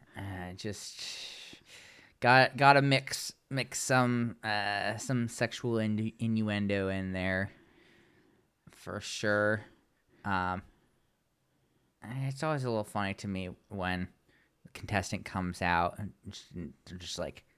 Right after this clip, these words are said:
holding whatever it is behind their back, so they don't, <laughs> they don't reveal it until they, they get close.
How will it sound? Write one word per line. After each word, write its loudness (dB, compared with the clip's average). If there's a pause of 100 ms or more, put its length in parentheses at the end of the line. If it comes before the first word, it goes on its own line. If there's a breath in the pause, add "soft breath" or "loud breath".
(680 soft breath)
holding 0
whatever 2
it 0
is 0
behind -2
their -2
back, -6
so -2
they 6
don't, 4
<laughs> - (220)
they 12
don't 8
reveal 6
it 2
until -2
they, 0 (600 loud breath)
they 6
get 2
close. 0